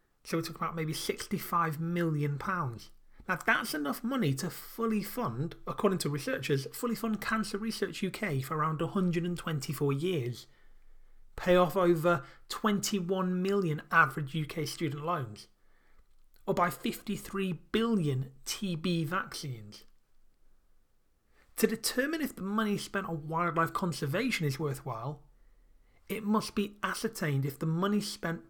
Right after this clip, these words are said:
positively impacts wildlife and, importantly, if it is worth conserving wildlife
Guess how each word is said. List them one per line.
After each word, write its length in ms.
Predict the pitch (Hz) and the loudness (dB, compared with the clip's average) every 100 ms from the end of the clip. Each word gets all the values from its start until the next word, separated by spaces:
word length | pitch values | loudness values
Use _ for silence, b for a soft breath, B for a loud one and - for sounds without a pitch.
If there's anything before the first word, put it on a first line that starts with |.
| - | 6
positively 1000 | - - 220 220 214 - 202 202 196 - | 10 10 8 4 4 4 2 2 0 -2
impacts 680 | 226 233 - 147 - - - | -2 -2 -2 -6 -8 -10 -4
wildlife 520 | 175 190 151 143 143 | 2 4 4 0 -2
and, 280 | - 214 147 | 0 2 2
importantly, 720 | 165 143 254 - 135 113 139 - - - - - - - - - - - | 2 2 0 0 -2 -2 -6 -8 -20 -20 -20 -20 -20 -20 -20 -20 -10 -4
if 160 | 180 | -4
it 120 | - - | -2 0
is 220 | 208 185 | 0 4
worth 300 | 196 196 - | 6 6 4
conserving 560 | 180 156 175 165 160 | -4 0 2 2 2
wildlife 480 | 143 139 135 139 143 | 0 0 0 -2 -4